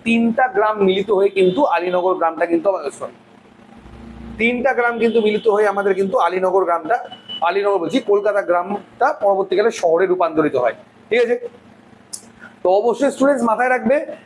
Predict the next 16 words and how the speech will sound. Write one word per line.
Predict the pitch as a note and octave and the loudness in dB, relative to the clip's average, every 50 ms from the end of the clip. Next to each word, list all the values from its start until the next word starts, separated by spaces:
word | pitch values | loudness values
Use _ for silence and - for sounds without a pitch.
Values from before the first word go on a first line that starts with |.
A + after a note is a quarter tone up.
| - - - | -20 -10 -4
আলীনগরের | - D3+ F#3 A#3+ C#4 C#4+ D4 C#4+ C4 C#4 C#4 C#4 - | -2 -2 0 0 0 0 0 2 2 2 0 0 0
সন্ধি | - B3+ B3 A#3+ A#3 B3+ A#3+ | -2 -2 -2 0 0 0 0
কার | - - G3 G3 G#3+ | 0 0 0 0 0
কার | G#3 B3 B3 B3 | 0 -2 -2 -2
মধ্যে | A#3+ B3 A#3+ G#3+ A3+ A#3+ | -2 -4 -2 -2 -2 -2
হয়, | A3 A#3+ A#3+ A#3 - | 0 0 -2 -2 0
এটা | F#3 F#3+ F#3+ A#3+ A#3 | -2 0 0 0 -2
যতটা | F#3+ A3 G3+ - A3+ A#3+ | -2 -2 -2 0 0 0
ইম্পর্টেন্ট | A#3+ A#3 G#3+ - A#3 A3+ B3 A#3 A#3 | 0 -2 -2 -2 -2 -2 0 0 0
এবং | A#3 A#3 A3 - | 0 0 0 -2
কত | G#3+ G3+ G#3 G#3+ - - | -2 0 0 -2 -2 0
তারিখে | F#3 G3 A3+ C4 - - B3 | -2 -2 -2 -2 -2 0 0
হয়, | A3+ A#3 A#3+ A3+ - | 0 0 0 -2 -2
কোন | G3 F#3+ F#3 F#3+ - | -2 -2 -2 -2 -4
সালে | - - - G3 B3+ C4 | -8 -4 -2 0 0 2
হয়, | G#3+ G3 A#3+ | 2 0 -2